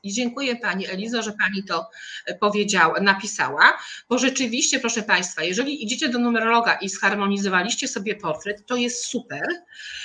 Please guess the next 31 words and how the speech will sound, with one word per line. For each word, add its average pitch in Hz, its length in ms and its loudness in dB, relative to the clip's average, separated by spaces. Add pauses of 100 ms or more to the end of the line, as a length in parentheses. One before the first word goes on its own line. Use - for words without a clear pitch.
(140)
bo 202 220 8
to 285 180 10
jakby 254 440 4
właśnie 254 340 6
jest, 233 160 4
y, 220 100 0 (360)
y, 202 320 0
jest 233 200 -4
harmonizowa-, 208 680 4 (140)
jest 226 240 -4
harmonizacja 208 680 2
tych 208 160 -8
wszystkich - 360 -10
potencjałów, 185 760 -6 (300)
ale 196 180 4
istotny 294 680 2
jest 240 240 -4
podpis, - 560 -6
bo 202 80 0
tak 240 240 0
jak 294 160 -4
powiedziałam, 214 680 0
wibracja 233 440 -2
podpisu 226 760 -10 (1800)
jest 240 260 0
informacją 247 840 2
do 294 200 6
podświadomości, 247 960 2
w 226 40 0
jakim 247 320 2
kierunku 262 680 0